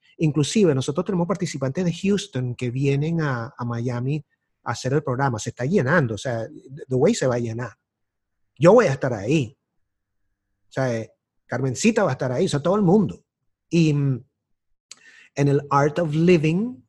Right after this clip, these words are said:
van, van a tener esos tres días presenciales y es con Fernando Sáenz que, eh, eh, merece el esfuerzo de ir allá y conocerlo y conversar con él, porque tiene, tiene una óptica muy profunda.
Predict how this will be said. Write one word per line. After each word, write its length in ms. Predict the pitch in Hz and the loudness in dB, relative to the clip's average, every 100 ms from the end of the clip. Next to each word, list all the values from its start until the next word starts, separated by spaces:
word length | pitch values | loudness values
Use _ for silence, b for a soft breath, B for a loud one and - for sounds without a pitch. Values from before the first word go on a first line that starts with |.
| - | -12
van, 760 | 113 131 120 123 127 135 127 143 | -4 -2 -2 -4 -4 -4 -4 -8
van 320 | 113 131 127 | -6 -2 0
a 80 | 131 | -2
tener 280 | 147 135 131 | -2 -2 -2
esos 340 | 135 - 127 | -2 -6 -8
tres 240 | - 147 143 | -4 -4 -2
días 220 | 147 147 | -2 -4
presenciales 500 | 160 143 147 156 139 | -6 -8 -4 -2 -2
y 80 | 156 | -2
es 100 | 135 | -4
con 200 | - 202 | -4 -4
Fernando 380 | 170 135 131 151 | -4 -4 -4 -4
Sáenz 420 | - 147 143 151 | -4 -4 -4 -4
que, 300 | - 131 117 _ _ _ _ _ | -4 -4 -4 _ _ _ _ _
eh, 440 | 127 120 120 113 - | -8 -6 -6 -8 -6
eh, 180 | 131 120 | -4 -4
merece 920 | 135 143 139 139 - 165 165 165 - _ _ | 0 2 2 0 0 0 0 -4 -12 _ _
el 100 | 143 | -2
esfuerzo 540 | 135 - 135 131 - 160 | -2 0 -2 -2 0 2
de 60 | |
ir 120 | 156 156 | 2 0
allá 240 | 156 147 | 0 0
y 80 | 165 | 0
conocerlo 600 | 165 127 - 190 185 156 | -2 -4 0 2 2 2
y 40 | |
conversar 420 | 127 127 123 175 | 0 -4 -4 -6
con 140 | - 240 | -4 -4
él, 100 | 240 | -4
porque 160 | 156 | -4
tiene, 360 | 160 190 214 208 b b b | -4 -2 -2 -4 b b b
tiene 180 | - 160 | -4 -2
una 140 | 180 190 | 0 -2
óptica 320 | 185 180 180 | -4 -4 -2
muy 200 | 156 151 | 0 -2
profunda. 680 | 160 160 - 190 120 139 | -2 -4 -2 -2 -2 -8